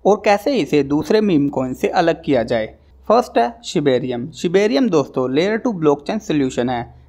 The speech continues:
जिसका पर्पस होगा जितनी भी ट्रांजैक्शन शिबा इनु के इकोसिस्टम में होगी उस पर जो लगने वाली फीस है उसे कम से कम किया जाए।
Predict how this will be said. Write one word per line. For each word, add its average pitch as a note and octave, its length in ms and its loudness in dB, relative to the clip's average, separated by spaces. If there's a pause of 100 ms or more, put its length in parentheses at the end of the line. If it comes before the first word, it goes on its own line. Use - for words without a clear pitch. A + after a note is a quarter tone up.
(120)
जिसका F#3+ 360 0
पर्पस F#3 420 0
होगा B2+ 340 2
जितनी F3 380 -2
भी E4+ 120 0
ट्रांजैक्शन B2+ 600 0
शिबा F3+ 340 -2
इनु D#3+ 240 0
के D3 120 -2
इकोसिस्टम D3 640 -2
में B2+ 140 -4
होगी C3 400 -4 (480)
उस B3 160 -2
पर E3 220 2
जो D3+ 140 2
लगने D3+ 320 2
वाली E3 220 0
फीस D#3+ 340 -2
है B2 100 0 (100)
उसे F#3 240 -2
कम G#3 260 2
से F#3 140 -2
कम C#3 240 0
किया C3 300 0
जाए। A#2 280 -4